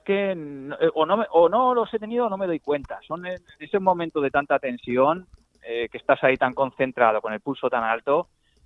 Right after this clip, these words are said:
eh, cualquier cosa, si la solventas, no te das cuenta. Es que a veces tocas ruedas y tal,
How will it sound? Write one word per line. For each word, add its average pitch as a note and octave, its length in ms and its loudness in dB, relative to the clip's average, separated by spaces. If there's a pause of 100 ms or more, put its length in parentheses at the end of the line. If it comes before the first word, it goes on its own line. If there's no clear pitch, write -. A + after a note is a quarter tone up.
eh, A#2+ 520 0 (380)
cualquier D3 380 0
cosa, D#3+ 560 2
si C#3 80 -10
la B2 140 0
solventas, C#3+ 540 2
no D3 160 -4
te C#3+ 80 -2
das A#2 160 0
cuenta. A#2 480 -2
Es - 80 -12
que B2+ 100 -6
a B2 40 0
veces B2+ 300 -2
tocas B2+ 260 0
ruedas B2+ 500 0
y A#2+ 80 -6
tal, C3 420 2